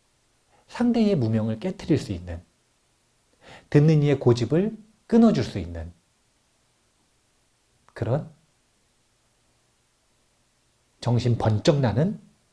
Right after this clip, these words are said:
말에 알맹이가 들어갈 수 있다. 이제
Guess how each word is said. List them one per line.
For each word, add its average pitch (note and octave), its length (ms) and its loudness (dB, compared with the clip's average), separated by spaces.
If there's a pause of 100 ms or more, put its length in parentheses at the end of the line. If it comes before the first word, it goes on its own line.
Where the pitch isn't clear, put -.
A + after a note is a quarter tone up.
(800)
말에 G#2+ 460 -4 (260)
알맹이가 G2+ 640 -6
들어갈 F#2 300 -8
수 F3 340 -8 (680)
있다. E2 600 -14 (3750)
이제 G#2+ 540 -6